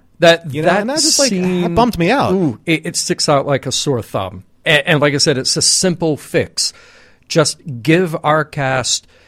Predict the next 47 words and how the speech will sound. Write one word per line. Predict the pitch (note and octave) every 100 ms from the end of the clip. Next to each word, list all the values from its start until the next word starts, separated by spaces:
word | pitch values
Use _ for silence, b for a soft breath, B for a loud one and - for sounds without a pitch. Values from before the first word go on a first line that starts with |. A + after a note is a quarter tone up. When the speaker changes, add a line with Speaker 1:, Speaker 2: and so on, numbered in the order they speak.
| b b
Speaker 1:
even | A#3 D4+ D4
if | -
they | A3+
acknowledge | F#3 D#3 D3 G#3+ B3+ E3 -
to | D3+
each | A2+ -
other, | A2 G2+ G2+
like, | G#2 G#2+
"Well, | C#3 C#3+
we | C3
still | - D#3+ D3+
have | A#2+ B2+ -
to | C#3
find | - A#2 G#2
Sisko | G#2 D3+ - D3 A#2+
and | A2+ A2
time | B2+ A2
is | G#2
running | A#2+ G#2 F#2+
out," | A#2 D#3+ -
that's | C#3+ D3 -
fine | - C#3+ A#2+ G#2 F#2+
too. | - C#3 D#2+ D#2 b b b b b b
But | C3 D3
you | C3+
Speaker 2:
Mm-hmm. | C3+
Speaker 1:
have | D#3+ D#3+
to | E3+
actually | C#3+ C3 - B2
be | A2+ A#2
respectful | A2 - - A#2+ - C3 B2 A2+ b b b -
and | C3 B2 A#2 A#2
relieved | B2+ G#2+ A2+ C#3+ C#3+ C3+ -
and | F#2+ -
glad | A#2+ D#3 E3
of | C#3+
the | C#3
fact | - C3 A#2 -
that | B2 G#2+
you |
got | G2+ A2+ -
two | - C3
more | B2 A2+
people | A#2+ - A2
from | A2+
the | G2+
Honshu. | G2 G2+ F#2+ - E2